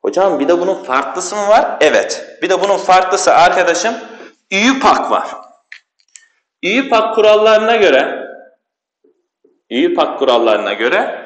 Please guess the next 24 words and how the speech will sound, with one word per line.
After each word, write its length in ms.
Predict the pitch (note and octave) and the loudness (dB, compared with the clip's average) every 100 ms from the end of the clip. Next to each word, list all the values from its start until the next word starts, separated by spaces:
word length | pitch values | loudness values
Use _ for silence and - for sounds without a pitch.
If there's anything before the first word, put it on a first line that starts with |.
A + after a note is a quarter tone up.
| - | -16
ne 260 | D#3+ A#3 B3+ | -4 0 4
var 240 | G3 C#3+ | 4 2
biliyor 220 | A3 C#4+ | 0 0
musun? 340 | B3 - A#2+ - | 0 -2 -8 -2
Aslında 380 | F3 G#3 A#3+ A#3+ | 0 0 0 0
ne 180 | A3 A#3 | 2 2
var 220 | B3 B3 | 2 2
demeyelim 380 | B3 C4+ C#4+ B3+ | 2 2 0 0
de 200 | F#3+ G3+ | -2 2
ne 100 | C4+ | 2
yok 280 | B3+ F#3 G3+ | 2 0 2
diyelim? 260 | G3 A#3 C#4+ - - - - | 2 2 -2 -10 -14 -16 2
A 240 | G#3 A3 | 4 6
yok, 260 | F#3+ B2+ - | 6 2 2
A. 380 | C#3+ A#2+ - - - - - - - C3 | 2 2 2 -4 -10 -14 -18 -20 -20 0
B 60 | F3+ | 4
yok. 380 | G#3+ G3 B2+ - - - - - - - | 6 6 4 0 -6 -12 -16 -20 -10 -4
Anlaştık 440 | C#3 E3 - C4+ | 0 2 0 0
mı? 120 | E3+ - - - - | -2 -2 -12 -16 -6
üpak'a 540 | G#3 C#4+ - G#3 G#3 | -2 -2 0 0 0
göre 280 | G3+ B3 C#4+ | 2 2 2
şöyle 320 | - B3 C4 | 2 2 4
yapmak 440 | A3 D#3+ B2 B2 - | 4 4 2 -2 -2
zorundasın. 580 | A2+ G2+ F#2+ F2+ G2 | -4 -4 -4 -6 -8